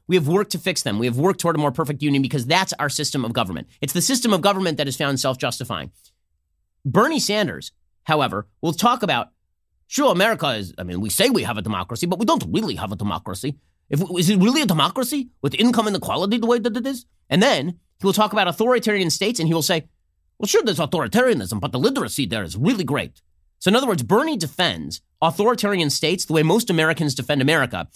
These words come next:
and he rips into America the way s-, most Americans rip into authoritarian states.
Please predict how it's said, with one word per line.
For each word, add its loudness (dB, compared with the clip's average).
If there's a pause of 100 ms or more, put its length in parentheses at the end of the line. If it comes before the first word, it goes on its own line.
(100)
and 4
he 4
rips 2
into 2
America 2
the -2
way 2
s-, -4
most 0
Americans 0
rip 0
into 2
authoritarian 0
states. -6